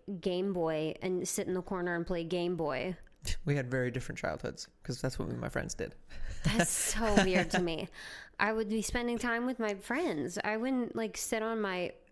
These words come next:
Speaker 1: I wouldn't sit on my iPhone.
Speaker 2: Right. There's, when you're a kid, it's, it's, it's, it's a totally different, how do I explain this?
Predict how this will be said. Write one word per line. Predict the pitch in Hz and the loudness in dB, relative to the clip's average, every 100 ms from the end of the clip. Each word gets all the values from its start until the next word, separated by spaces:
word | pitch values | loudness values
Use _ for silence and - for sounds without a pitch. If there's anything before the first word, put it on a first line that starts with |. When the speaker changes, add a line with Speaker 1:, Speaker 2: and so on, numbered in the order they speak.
| - | -2
Speaker 1:
I | 226 | 2
wouldn't | 247 294 | 2 2
sit | - 311 | 2 2
on | 294 | 2
my | 240 180 | 2 0
iPhone. | 180 202 302 180 165 151 190 254 - - - - - | 0 0 0 0 0 0 -2 -2 -8 -18 -20 -8 6
Speaker 2:
Right. | 196 - - | 6 6 0
There's, | - 127 - - - - - | 2 2 0 -2 -6 -20 -16
when | - 170 | 0 2
you're | 180 208 | 4 2
a | |
kid, | 208 156 147 139 - - - - - | 4 4 4 2 0 -10 -20 -20 0
it's, | 147 143 | 0 2
it's, | 151 147 | 0 0
it's, | 147 - - - | -6 -8 -8 -6
it's | - | -2
a | - | 4
totally | 208 185 | 4 4
different, | 160 151 - - - | 0 -2 -6 -20 0
how | - | 4
do | 180 | 6
I | 165 | 6
explain | 147 - 143 | 4 2 0
this? | 127 123 | 0 -2